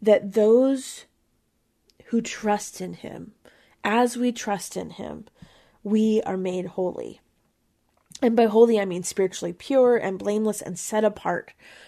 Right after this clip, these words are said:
for God's purposes. So God can now put his laws in their hearts and their minds. And so for that reason,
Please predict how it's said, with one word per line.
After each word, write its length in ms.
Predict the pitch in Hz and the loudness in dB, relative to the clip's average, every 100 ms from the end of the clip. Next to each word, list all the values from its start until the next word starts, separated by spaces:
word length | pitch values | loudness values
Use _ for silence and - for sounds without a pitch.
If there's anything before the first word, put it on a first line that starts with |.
| _ | _
for 140 | - 208 | -4 -2
God's 320 | 202 190 190 | 0 -2 -2
purposes. 840 | - - 180 - - - - - - _ _ _ _ _ | -4 -6 -6 -6 -10 -12 -12 -16 -20 _ _ _ _ _
So 280 | - 247 226 | 6 8 10
God 320 | 220 226 233 | 8 6 2
can 160 | 226 | -2
now 220 | 220 202 202 | -2 -2 -4
put 320 | - 226 - | 0 0 2
his 300 | 233 233 208 | 6 6 6
laws 340 | 202 202 196 | 0 0 0
in 180 | - 208 | -6 -6
their 140 | 196 | -6
hearts 520 | 180 - 202 180 - - - | -8 -6 -6 -6 -14 -16 -12
and 160 | 208 | -8
their 140 | 202 190 | -6 -6
minds. 880 | 190 190 190 180 - - 202 - - _ _ _ _ _ _ - | -6 -8 -8 -10 -14 -16 -12 -14 -16 _ _ _ _ _ _ 0
And 160 | 220 | 0
so 140 | 214 226 | 6 4
for 160 | 220 | 6
that 300 | 226 220 214 | 2 2 -2
reason, 520 | 202 233 262 214 175 | 0 0 2 0 -4